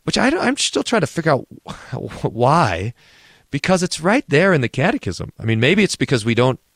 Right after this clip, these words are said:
when we go through confirmation class, we don't actually study the morning and evening prayers. But it's right there. Luther says, "Make the sign of the cross." If there's anything that's Lutheran, it's the small catechism. And right there in the small catechism,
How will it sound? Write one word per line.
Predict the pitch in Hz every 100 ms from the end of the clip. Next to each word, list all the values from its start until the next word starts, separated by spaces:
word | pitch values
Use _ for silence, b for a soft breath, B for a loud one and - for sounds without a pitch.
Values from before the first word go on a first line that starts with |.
| - _ -
when | 123 120
we |
go | 95 123
through | 131 127
confirmation | 131 123 104 120 - 117
class, | 104 98
we | 110
don't | 117 120
actually | 120 107 95
study | - 120 120
the | 92
morning | 95 101 113 107
and | 104 98
evening | 101 104 95 85
prayers. | 117 147 - - - b b b b b b
But | 165
it's | 180
right | 226 285
there. | - - 120
Luther | 180 196
says, | - 165 95
"Make | 123 165
the | 143
sign | - 135
of | 151
the | 117
cross." | - 156 98
If | - -
there's | 143 -
anything | 247 330 - 113 107
that's | 107 -
Lutheran, | 101 214 - 82 82
it's | 120 -
the | 139
small | - 170 170
catechism. | - 175 208 87 90 110
And | 120
right | 113 190 131
there | 135
in | 123 208
the | 311
small | - 90
catechism, | - 87 82 85 98